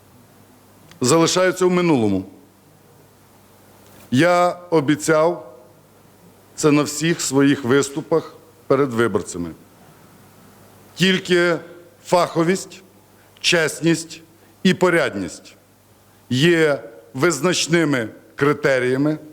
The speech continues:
для призначення тої чи іншої особи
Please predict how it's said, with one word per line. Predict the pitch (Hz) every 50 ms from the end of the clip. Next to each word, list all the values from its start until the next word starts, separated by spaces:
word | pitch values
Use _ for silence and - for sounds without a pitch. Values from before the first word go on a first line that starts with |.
| - - - - - _ _ _ _ _ _ _ _ _ _ _ _ _ _ _ _ _ _ _ _ _ _ _ _ _ - - _ -
для | 113 135 160 156 147 139 131 117 104 - - - - - _ -
призначення | 151 151 143 120 120 156 156 156 151 - 147 156 160 160 156 147 - - - - - _ _ _ _ _ _ _ _ -
тої | - 151 156 165 175 175 175 151 - - - - - - -
чи | - 143 143 143 143
іншої | 143 135 135 - 120 113 113
особи | 113 110 101 - - 127 123 120 139 156 151